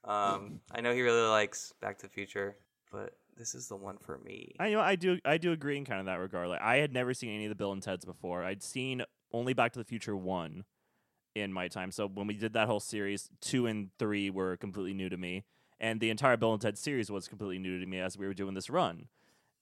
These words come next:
Speaker 2: And I honestly feel like Bill and Ted resonates with me a little bit more time travel wise, and the amount of, like, fun that they have over the course of it. And, uh, yeah, I like how they just generally get along with everybody that they meet in time.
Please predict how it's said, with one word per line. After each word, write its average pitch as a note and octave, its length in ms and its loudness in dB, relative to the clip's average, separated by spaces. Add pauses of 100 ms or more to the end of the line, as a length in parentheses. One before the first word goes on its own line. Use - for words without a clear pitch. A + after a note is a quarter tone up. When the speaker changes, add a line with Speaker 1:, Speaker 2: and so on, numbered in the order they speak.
(220)
Speaker 2:
And A2+ 520 2 (420)
I C#3 320 8
honestly C3+ 440 2
feel C#3 200 0
like C3 300 2 (340)
Bill A#2+ 200 4
and A2+ 120 -2
Ted A2+ 180 2
resonates G#2 520 -2
with G2+ 180 -6
me A2 100 -4
a G2+ 40 0
little G2 100 0
bit F#2+ 160 0
more F#2+ 300 -2
time F2+ 240 0
travel E2+ 320 -6
wise, F2 340 -6
and F#2 280 -8 (420)
the G#2+ 100 4
amount G2+ 240 4
of, G2 180 -2 (220)
like, F#2+ 140 -6 (220)
fun G2+ 240 4
that F#2 140 -2
they G2 140 0
have F#2 420 2
over F#2+ 160 -2
the F#2+ 120 -2
course F#2+ 340 -2
of F#2 160 -4
it. F2 220 -4 (160)
And, F#2+ 240 0
uh, G2+ 120 2 (200)
yeah, F3 160 0
I C3+ 80 2
like C#3 200 4
how G3+ 80 4
they F3+ 100 4
just D3+ 120 -4
generally B2 260 2
get A2+ 140 2
along G#2+ 300 6
with G#2 100 -2
everybody G2 400 -2
that G2 160 -6
they G#2 140 -2
meet F#2+ 240 -4
in G#2 160 -8
time. G#2+ 420 0